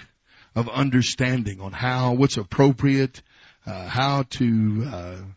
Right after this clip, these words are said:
handle, you know, dealing with, uh, you know, women as a man and what have you, what, what's appropriate and what, what is inappropriate. Certainly, these young people and raised in this environment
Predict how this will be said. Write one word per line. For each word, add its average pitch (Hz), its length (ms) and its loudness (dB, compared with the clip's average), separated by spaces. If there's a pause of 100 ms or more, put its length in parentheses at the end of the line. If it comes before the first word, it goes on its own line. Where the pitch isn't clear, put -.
(400)
handle, 127 720 2
you 127 180 2
know, 113 340 0
dealing 131 520 2
with, 113 340 -2
uh, 104 260 -8 (760)
you 113 60 -8
know, 98 120 -6
women 131 640 0 (280)
as 117 160 -2
a 117 80 2
man 131 440 0
and 120 140 0
what 123 120 2
have 127 240 0
you, 123 160 4
what, 131 260 4
what's 143 220 2
appropriate 131 720 4 (280)
and 120 140 4
what, 131 200 4 (100)
what 131 180 8
is 117 340 0
inappropriate. 143 720 4 (300)
Certainly, 127 880 6
these 147 300 8
young 165 260 6
people 123 360 4
and 120 160 -2
raised 127 360 2
in 113 120 -4
this 170 220 2
environment 92 480 -8